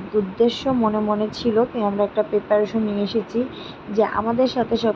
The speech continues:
কিছু মিটে গেলে আমরা নিয়ে যাব। তো আমাদের সাথে আলহামদুলিল্লাহ সব কিছু মিটে গেছে এবং সে রাজি হয়ে গেছে, আমরা নিয়ে বাসায় চলে আসলাম। বাবুটাকে ঝুড়ির মুখ খুলে দিলাম,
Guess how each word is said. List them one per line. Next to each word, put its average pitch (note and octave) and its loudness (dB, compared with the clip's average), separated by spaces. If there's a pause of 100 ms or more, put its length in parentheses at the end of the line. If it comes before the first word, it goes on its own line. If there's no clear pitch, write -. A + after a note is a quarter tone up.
কিছু A3 -4
মিটে A3 2
গেলে A3+ 6
আমরা A3+ 2
নিয়ে G3+ 0
যাব। G3+ 2
তো G#3 0
আমাদের G#3+ 0
সাথে A#3 -2
আলহামদুলিল্লাহ G3+ 2
সব B3 -2 (100)
কিছু B3+ 2 (420)
মিটে B3+ 2
গেছে A#3 4
এবং G#3+ 4
সে A3 2
রাজি G#3 2
হয়ে A#3+ 4
গেছে, A3+ 2
আমরা G#3+ 2
নিয়ে G#3 2
বাসায় G#3 2
চলে C4+ 4
আসলাম। A#3+ 2 (500)
বাবুটাকে A3 2
ঝুড়ির G#3+ 4
মুখ A3 2 (140)
খুলে A#3 4
দিলাম, G#3 4